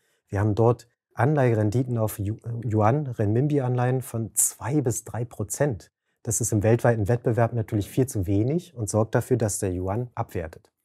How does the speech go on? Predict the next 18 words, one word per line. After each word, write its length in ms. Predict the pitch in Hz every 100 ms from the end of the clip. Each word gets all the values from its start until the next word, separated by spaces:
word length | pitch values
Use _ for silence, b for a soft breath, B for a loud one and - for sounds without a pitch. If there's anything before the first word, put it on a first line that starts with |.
| _ -
Gut, 200 | 160 -
die 80 | 98
Wirtschaftsentwicklung 1500 | 120 - 123 - - - 127 127 120 104 117 147 - 131 131
wird 260 | 120 127 -
gestützt, 600 | 98 - 190 - - _
weil 260 | 117 120 117
ein 180 | 110
abwertender 460 | 110 - 127 117 104
Yuan 500 | 92 92 113 175 147
macht 320 | 113 - - _ _ _
im 180 | 117
Exportgeschäft 840 | 110 101 - 107 117 127 - 139 -
natürlich 360 | 123 131 131 131
wieder 140 | 131
etwas 300 | 127 135 120
an 140 | 110
Wettbewerbsfähigkeit 920 | 98 95 117 110 113 - 117 - 127 101 90 95
wett. 260 | 95 -